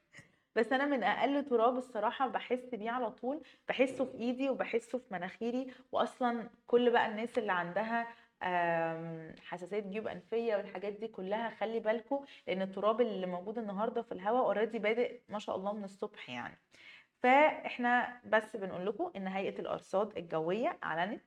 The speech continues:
وبتحذر ان النهارده الثلاث يوم اتنين وعشرين اغسطس سنه عشرين تلاتة وعشرين هيكون في رياح رمليه وهيكون في ساند ستورم، بس هي ان شاء الله مش هتكمل اكتر من اليوم، هتبقى النهارده وتخلص النهارده.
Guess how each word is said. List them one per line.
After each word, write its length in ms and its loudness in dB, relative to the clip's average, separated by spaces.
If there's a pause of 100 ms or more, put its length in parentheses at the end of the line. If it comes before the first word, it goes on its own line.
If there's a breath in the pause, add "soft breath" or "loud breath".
وبتحذر 760 -6
ان 120 -6
النهارده 460 -4
الثلاث 580 -2
يوم 180 -4
اتنين 260 -8
وعشرين 540 -10
اغسطس 520 -8 (320 loud breath)
سنه 140 6
عشرين 440 -4
تلاتة 300 -2
وعشرين 360 -2
هيكون 460 -4
في 360 -4 (220 loud breath)
رياح 560 -2
رمليه 420 -2
وهيكون 420 -6
في 140 -6
ساند 300 -6
ستورم، 420 0 (260 loud breath)
بس 140 -2
هي 100 4
ان 80 0
شاء 220 2
الله 200 2
مش 220 -2
هتكمل 420 0
اكتر 340 2
من 180 -4
اليوم، 300 -2
هتبقى 500 -4
النهارده 360 -2
وتخلص 400 -4
النهارده. 440 0